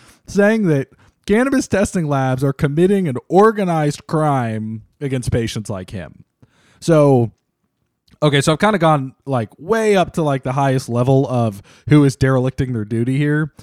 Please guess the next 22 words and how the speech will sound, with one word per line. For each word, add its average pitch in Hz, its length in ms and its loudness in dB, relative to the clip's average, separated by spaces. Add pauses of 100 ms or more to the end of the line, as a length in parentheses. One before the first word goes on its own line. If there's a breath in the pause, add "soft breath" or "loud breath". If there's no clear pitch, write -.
(260 soft breath)
To 156 100 -2
zoom 202 260 0
back 139 340 -2
in 143 160 -2
on 113 260 -2
Arkansas, 139 760 -2 (640 soft breath)
um, 135 400 2 (120)
the 180 100 2
article 208 400 0
really 160 200 0
has 147 260 -2
some 120 160 -10
shocking 143 480 -6
quotes. 123 540 -4 (840 soft breath)
Um, 123 580 0 (1700 soft breath)
and 143 160 2
just 180 160 4
from 190 160 2
a 135 80 0
P 135 200 0
R 139 160 6
perspective, 113 800 -2